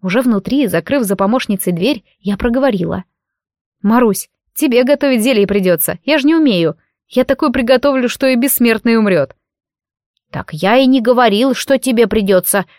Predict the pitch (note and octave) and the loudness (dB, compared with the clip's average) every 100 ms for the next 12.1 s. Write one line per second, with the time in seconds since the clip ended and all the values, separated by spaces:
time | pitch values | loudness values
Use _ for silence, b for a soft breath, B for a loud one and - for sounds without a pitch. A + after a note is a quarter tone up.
0 | b b - B4 - G#3+ - F3 E3+ B3 | b b -4 -4 -4 -8 -2 0 0 2
1 | E4+ F#4 E4+ - F3 F3+ E3+ G#3 D#4 F#3+ | 2 2 0 -4 -4 -2 -2 -2 -2 -2
2 | F3 D3+ G#3+ F#4 - - - D#4+ - b | -2 0 2 0 -2 -4 0 0 0 b
3 | b - F4+ B4+ G4 - - F#4+ G#4+ G#4+ | b -6 0 2 2 -2 0 2 2 2
4 | E4 C4+ A#3 G#3+ F#3+ F3 F3+ C#4 D4+ C#4+ | 2 0 0 2 2 2 0 0 0 0
5 | C4+ C4+ B3+ A3 A#3 A#3 A3+ - A#3 A3 | 2 2 2 2 0 0 -2 0 0 0
6 | G#3 F#3 E3+ D#3 E3 D#3 D3+ _ _ _ | -2 0 0 0 -2 -2 -4 _ _ _
7 | _ _ _ _ _ _ _ - G3+ G3+ | _ _ _ _ _ _ _ -10 -6 -2
8 | F#3+ F#3 E3+ A3+ A3 - G#3+ G3+ D4 D4 | 0 0 0 0 0 0 -2 0 0 0
9 | - D#4+ B3+ G3 F3+ A#3+ A#3+ F#3 E3+ G3+ | -2 -2 0 0 0 -2 -2 -2 -4 -6
10 | - E4 B3 - G#3 F#3 A#3+ F#3 F#3+ F#3 | -4 -2 -2 -2 -2 0 0 0 -2 -4
11 | F3+ G3 E3 E3+ - G3 F#3+ F3 F3+ G3+ | -4 -4 -4 -6 -6 -4 -2 -2 -6 -10